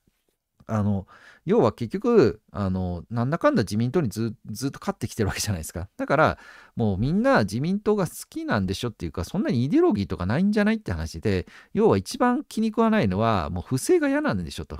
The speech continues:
裏金議員みたいな感じで、わーわー攻撃してるけど、だから、不正がなくなればいいんだから、自民党が二つに割れて、第一自民党、第二自民党で、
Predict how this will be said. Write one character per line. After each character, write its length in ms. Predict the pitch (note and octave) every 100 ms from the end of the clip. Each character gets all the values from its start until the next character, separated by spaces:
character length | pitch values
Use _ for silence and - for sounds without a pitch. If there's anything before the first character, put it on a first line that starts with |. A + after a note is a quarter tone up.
| -
裏 180 | F#2+ G#2
金 220 | G#2 F#2+
議 120 | G#2
員 80 | F#2
み 60 |
た 100 | E2
い 20 | D#2
な 60 |
感 140 | F#2 F2+
じ 80 |
で、 140 | F2+ F2+
わ 140 | F#2+
ー 20 |
わ 120 | G2 D#2
ー 20 |
攻 180 | G2 F2+
撃 220 | E2+ -
し 60 |
て 100 | -
る 80 | G2+
け 100 | C2+
ど、 240 | C#2+ F#2+ - - - - -
だ 140 | D#4
か 120 | -
ら、 320 | C3 G#2+ E2+ _
不 160 | -
正 240 | D#3+ E4+ E4+
が 100 | B3+
な 120 | A3+
く 100 | A3+
な 100 | A3
れ 100 | F#3+
ば 100 | F#2+
い 60 | -
い 120 | C3+
ん 100 | A#2+
だ 120 | E2+ D#2
か 120 | D#2
ら、 300 | A#2+ F2+ C#2+ _ -
自 140 | B2
民 160 | F3 F#3
党 120 | F3+
が 80 | D3
二 180 | - F3
つ 140 | D3+
に 100 | G2
割 160 | F#2 G3+
れ 60 |
て、 240 | - F#3 G2
第 180 | G2+ G2
一 120 | G#2
自 300 | F2 F#2 B2+
民 120 | A#2
党、 120 | B2
第 140 | G#2 C3+
二 60 | C3+
自 160 | A#2 C3
民 160 | C#3
党 200 | F3 F#3
で、 260 | E4 D#4+